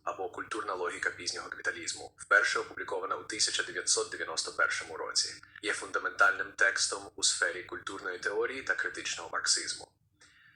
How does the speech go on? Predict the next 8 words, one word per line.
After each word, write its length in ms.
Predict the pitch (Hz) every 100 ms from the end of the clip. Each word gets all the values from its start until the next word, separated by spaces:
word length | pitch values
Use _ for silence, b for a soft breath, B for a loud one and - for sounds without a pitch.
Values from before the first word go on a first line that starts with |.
| b b b _ -
Джеймісон, 640 | 127 127 147 - - - - -
відомий 340 | 98 98 90
літературний 640 | 87 98 92 101 95 90
критик 500 | - 98 92 90 -
і 20 |
теоретик 560 | - 87 85 82 87 -
марксистського 560 | - - 95 - - 92
спрямування, 840 | - 107 120 110 - 85 85 B